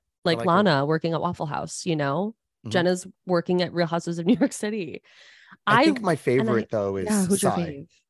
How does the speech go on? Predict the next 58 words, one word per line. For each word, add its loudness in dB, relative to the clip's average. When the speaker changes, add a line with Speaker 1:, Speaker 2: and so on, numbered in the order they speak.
Speaker 1:
Sai. 0
Speaker 2:
Sai. -
Speaker 1:
Yeah. -14
'Cause -2
Speaker 2:
People 0
Speaker 1:
she's 4
a 4
Speaker 2:
are 4
loving 2
Speaker 1:
Brooklyn 2
Speaker 2:
her. -4
Speaker 1:
Also, 0
I 2
think -6
it -4
was, -6
like, -4
a -6
real -4
statement -8
for -8
the -8
show -2
to -8
open -6
up -4
in -6
Brooklyn -8
is, -10
like, -6
this 0
is 2
Speaker 2:
Mm-hmm. -2
Speaker 1:
really 2
a -2
new -4
New -6
York, -10
like, -6
because -8
the -2
old -2
one -8
would -8
have -14
never. -8
So -4
the -4
fact -4
that -4
the -8
first -4
scene -4
was -6
in -8
Brooklyn -8
is, -14
like -16